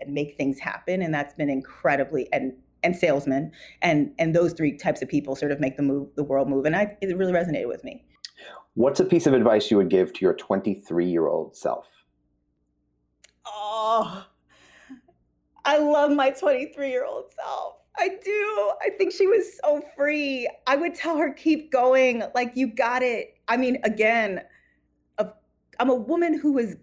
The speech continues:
Speaker 1: constantly grappling with, like, how to develop and, and live into, like, my own strength and confidence. Like, that's, that's my work,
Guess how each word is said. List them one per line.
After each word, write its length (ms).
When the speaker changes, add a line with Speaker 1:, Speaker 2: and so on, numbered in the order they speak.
Speaker 1:
constantly 600
grappling 560
with, 220
like, 180
how 300
to 80
develop 640
and, 260
and 180
live 160
into, 300
like, 440
my 340
own 240
strength 440
and 160
confidence. 600
Like, 160
that's, 420
that's 240
my 180
work, 520